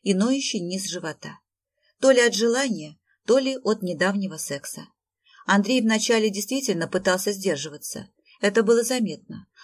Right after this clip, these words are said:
Но потом у него слетели тормоза. Если бы не пожалел меня, и мы продолжили, я бы точно сошла с ума от того, что именно я заставила его потерять самообладание.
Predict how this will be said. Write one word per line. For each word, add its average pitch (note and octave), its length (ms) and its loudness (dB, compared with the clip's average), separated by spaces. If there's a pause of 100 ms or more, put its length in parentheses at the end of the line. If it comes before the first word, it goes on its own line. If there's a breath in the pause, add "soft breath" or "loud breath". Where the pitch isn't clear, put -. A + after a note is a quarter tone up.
(140 loud breath)
Но B3 120 0
потом D#4+ 360 2
у A3 60 0
него F#3+ 340 0
слетели G3 480 -2
тормоза. E3 540 -8 (520)
Если A3 380 4
бы G3 180 0
не F#3+ 120 0
пожалел G3+ 540 0
меня, E3+ 460 -8 (160)
и G3+ 140 2
мы G3 220 4
продолжили, F#3 800 -4 (240 loud breath)
я A3+ 200 6
бы A3 120 2
точно C4 360 0
сошла F#3+ 340 0
с - 120 -2
ума G#3 420 -4
от F#3+ 200 0
того, G3 220 4
что F#3+ 200 0
именно B3+ 420 0
я E3+ 400 -4
заставила G3 640 0
его D#3 260 -4
потерять F3 460 -4
самообладание. D#3 920 -10